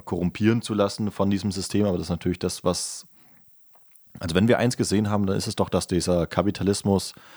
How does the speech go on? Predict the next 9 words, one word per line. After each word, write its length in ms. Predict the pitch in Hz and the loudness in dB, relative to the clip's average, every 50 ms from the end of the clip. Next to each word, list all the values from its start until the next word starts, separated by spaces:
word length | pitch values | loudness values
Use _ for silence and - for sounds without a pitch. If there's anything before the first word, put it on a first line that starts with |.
| - - - - - | -20 -20 -20 -12 -4
doch 160 | - 90 - | -2 0 2
in 80 | 120 101 | 4 4
der 80 | 101 95 | 6 6
Lage 340 | 87 80 90 101 104 107 90 | 6 6 6 6 6 4 4
ist, 380 | 92 95 - - - - - - - - | 2 0 -2 -2 -8 -12 -12 -16 -18 -14
jegliche 640 | 98 92 92 95 - 113 107 - - 107 95 - - - | -2 0 0 2 2 2 0 2 2 2 0 0 -2 -8
Form 600 | _ - - - - 87 85 90 92 104 104 110 - _ _ _ _ _ _ _ - - _ _ _ _ | _ -18 -8 -2 2 4 6 6 4 4 0 -2 -6 _ _ _ _ _ _ _ -20 -20 _ _ _ _
von, 520 | - - 92 90 87 87 87 85 82 82 - | -4 0 2 2 4 4 2 2 0 -2 -2
von, 560 | - 87 82 80 82 82 82 82 82 80 | -2 -2 0 0 0 0 -2 -2 -4 -6